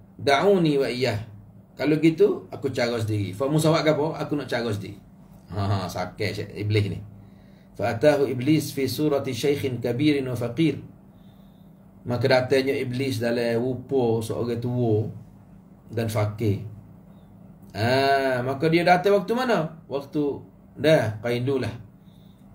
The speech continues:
Masa Qailulah. Ha, kerana apa?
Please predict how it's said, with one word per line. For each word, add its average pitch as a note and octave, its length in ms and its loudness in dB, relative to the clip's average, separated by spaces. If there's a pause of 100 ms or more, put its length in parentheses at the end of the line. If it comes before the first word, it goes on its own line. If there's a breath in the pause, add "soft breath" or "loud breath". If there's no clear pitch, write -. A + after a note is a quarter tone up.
(100)
Masa D3 400 2
Qailulah. C#3 480 2 (2000)
Ha, C#3+ 400 4
kerana G#3+ 240 4
apa? A3+ 260 4